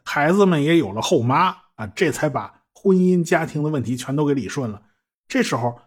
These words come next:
菲茨罗伊的状态也就慢慢好起来了，他开始有时间有精力去搞一点自己喜欢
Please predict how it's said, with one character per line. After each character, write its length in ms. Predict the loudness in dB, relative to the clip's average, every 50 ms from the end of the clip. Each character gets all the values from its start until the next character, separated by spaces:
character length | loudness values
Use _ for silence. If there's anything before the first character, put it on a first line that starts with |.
| _ _ _
菲 120 | 0 0
茨 200 | 0 0 -2 -2
罗 160 | -2 0 0 0
伊 80 | 0
的 100 | -2 -2
状 220 | -2 -2 -2 -2 -2
态 280 | -4 -8 -10 -12 -12 _
也 60 | -8 -6
就 100 | -4 -2
慢 180 | 0 0 0
慢 140 | 0 -2 -2
好 300 | -4 -6 -6 -6 -6 -6
起 140 | -6 -6 -6
来 140 | -6 -6 -8
了， 160 | -10 -12 -16 _ _ _ _ _ _
他 80 | -10 -8
开 160 | -4 -4 -4
始 200 | -2 -2 -2 0
有 200 | 0 0 -2 -4
时 220 | -4 -4 -4 -2
间 240 | 0 2 2 2 0
有 180 | -2 -6 -8 -10
精 380 | -12 -6 0 2 4 6 6 4
力 240 | 4 0 -2 -4 -12 _ _ _
去 140 | -2 -2 -2
搞 300 | -2 -2 -6 -6 -6 -6
一 60 | -4
点 200 | -6 -6 -8 -10 -14 _ _ _ _
自 260 | -6 -2 0 0 0
己 200 | 0 2 2 2
喜 320 | 0 -2 -6 -8 -10 -10
欢 320 | -8 -6 -6 -8 -8 -10